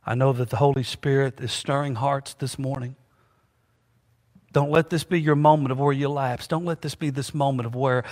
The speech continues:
"Well, tomorrow's another day." Don't let this be the moment where you tell yourself, "Well, I've got next Sunday." Because you don't know what you're guaranteed, amen? If God is knocking on your door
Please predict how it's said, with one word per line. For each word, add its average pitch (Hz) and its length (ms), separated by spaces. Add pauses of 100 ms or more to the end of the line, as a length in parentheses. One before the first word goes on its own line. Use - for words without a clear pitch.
(160)
"Well, 143 180
tomorrow's 147 640
another 147 300
day." 143 260
Don't 165 180
let 220 180
this 254 120
be 220 160
the 196 100
moment 190 440 (180)
where 165 140
you 160 120
tell 196 180
yourself, 151 340
"Well, 190 120
I've 202 180
got 202 180
next 175 280
Sunday." 104 440 (1040)
Because 143 260
you 202 80
don't 240 180
know 202 160
what 127 220
you're 131 60
guaranteed, 107 540
amen? 156 340 (1300)
If 135 160
God 208 240
is 160 160
knocking 190 500
on 180 260
your 165 200
door 156 460